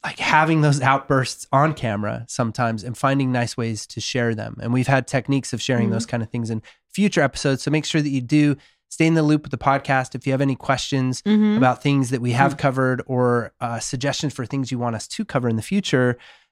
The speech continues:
Speaker 1: definitely leave those as a comment anywhere that you are consuming this podcast. As a reminder, it is a video podcast on YouTube and on Spotify.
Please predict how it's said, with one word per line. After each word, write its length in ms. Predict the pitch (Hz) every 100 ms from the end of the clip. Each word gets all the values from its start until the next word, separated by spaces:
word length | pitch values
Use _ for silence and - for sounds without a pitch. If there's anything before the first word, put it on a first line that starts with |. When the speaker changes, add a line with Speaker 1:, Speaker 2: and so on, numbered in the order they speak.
| _
Speaker 1:
definitely 380 | 160 156 165 147
leave 220 | 139 139
those 240 | 131 127 -
as 240 | - 151 151
a 60 |
comment 560 | 143 - 156 160 156 151 _
anywhere 560 | 151 170 160 151 151 147
that 180 | 143
you 200 | 127 143
are 160 | 131 131
consuming 520 | - 127 - 143 131
this 100 | 123 -
podcast. 600 | 135 131 - 135 135 - _
As 240 | 180 185 165
a 40 |
reminder, 480 | 160 147 147 147 156
it 140 | 139 131
is 120 | 120
a 60 | 120
video 300 | 139 143 127
podcast 580 | - 123 - 120 -
on 120 | 127 120
YouTube 400 | 131 - 127 117
and 260 | - 127 131
on 160 | 123 113
Spotify. 520 | - 120 120 127